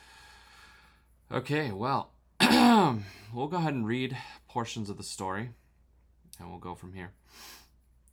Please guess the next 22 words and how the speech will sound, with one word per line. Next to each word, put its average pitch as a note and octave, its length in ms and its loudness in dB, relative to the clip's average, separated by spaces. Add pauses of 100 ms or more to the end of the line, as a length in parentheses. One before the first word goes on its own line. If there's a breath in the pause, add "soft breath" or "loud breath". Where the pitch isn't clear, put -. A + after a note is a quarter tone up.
(200)
Now, A2+ 160 0
when G#2+ 100 -2
Jacob A2 300 -4
saw A2 300 4
that G#2 120 -4
there G#2+ 140 0
was G2 160 -4
corn A2+ 280 -2
in G2+ 120 -2
Egypt, G2+ 340 -6
Jacob F#2+ 300 -6
said G2+ 180 -6
unto F#2+ 280 -8
his F#2+ 120 -12
sons, F#2 460 -10 (420 loud breath)
"Why G#2 260 4
do G#2+ 100 0
ye G2+ 200 -2
look G#2+ 340 -6
one G2 220 -6
upon G2 300 -6
another?" F#2+ 480 -8